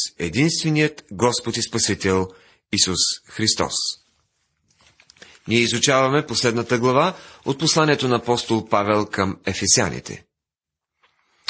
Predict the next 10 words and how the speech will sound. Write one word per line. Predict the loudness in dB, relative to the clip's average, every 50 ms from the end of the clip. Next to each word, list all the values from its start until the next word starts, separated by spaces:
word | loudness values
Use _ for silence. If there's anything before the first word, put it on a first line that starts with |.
| -14 -10 -6
В | -6 -4 -2
миналото | 0 2 2 2 2 0 -2
предаване | -2 0 0 2 2 2 2 2 2 2 0 0 -4 -12 -20 -20 -20 -20 -20 -20 -20 -20 _ _ _ _ _ _ _
говорихме | -2 0 2 4 4 4 2 0 0 0 0
за | 2 0 0
църквата | 2 2 0 0 0 -2 -2 -2 -2 -2
като | -2 -4 -2 0 2 2 2 0 -2
войник | -4 -4 -2 0 2 2 2 0 -2 -6 -12 -12 -12 -10 -8
на | -6 -4 -4
Христа. | -4 -2 0 0 0 2 0 0 -2 -4 -10